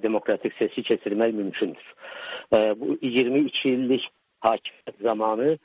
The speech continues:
on yeddi və yaxud aşağı yuxarı iyirmiyə yaxın seçki, referendum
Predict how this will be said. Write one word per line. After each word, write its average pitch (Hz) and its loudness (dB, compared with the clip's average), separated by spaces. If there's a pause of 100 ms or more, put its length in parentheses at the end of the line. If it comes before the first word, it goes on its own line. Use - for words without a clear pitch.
(360)
on 120 2
yeddi 120 2 (580)
və 107 2
yaxud 107 0 (100)
aşağı 104 2
yuxarı 98 0
iyirmiyə 110 2
yaxın 120 -2 (540)
seçki, - -2 (260)
referendum 117 0